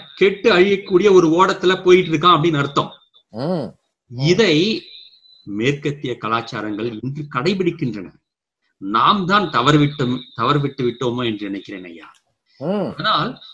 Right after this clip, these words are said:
Speaker 1: ஏற்றுக்கொண்ட வாழ்வியல் நெறிகள் அளப்பிரியன.
Speaker 2: ம்.
Speaker 1: ஒரு தராசில் இந்திய பண்பாட்டையும் உலக மற்ற பண்பாடுகளையும் வைத்தால்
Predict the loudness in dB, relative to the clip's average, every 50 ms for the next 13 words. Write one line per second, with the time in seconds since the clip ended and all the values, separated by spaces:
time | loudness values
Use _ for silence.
0 | -18 -16 -14 -8 2 4 6 6 6 4 -2 -2 -2 -2 -2 -2 -2 -2 -2 0
1 | -2 -2 -4 -4 -4 -2 -2 -2 -2 -2 0 0 0 0 0 -2 -2 -2 0 2
2 | 2 2 2 0 0 0 -4 -6 -8 -12 -18 -20 _ _ _ _ _ _ _ _
3 | _ _ _ _ _ -4 0 2 4 4 2 0 -2 0 2 4 4 4 4 2
4 | -2 -6 -12 -20 -20 -20 -20 _ _ _ -20 -20 -20 -20 _ -12 -10 -10 -10 -12
5 | -14 _ _ _ 0 2 2 2 0 -2 0 2 4 6 6 6 4 2 0 -2
6 | 0 0 0 0 -2 -2 -2 -2 0 2 2 2 2 0 2 2 4 4 2 2
7 | 0 -2 -4 -4 -4 -6 -8 -10 _ _ _ _ _ _ _ _ _ _ _ _
8 | 0 2 2 4 2 2 0 -2 0 0 0 0 0 -2 -2 -2 -2 0 0 0
9 | 0 2 2 2 2 2 0 -2 -2 -2 -2 -2 -2 -2 -2 -2 -2 -2 -4 -4
10 | -2 -2 -4 -6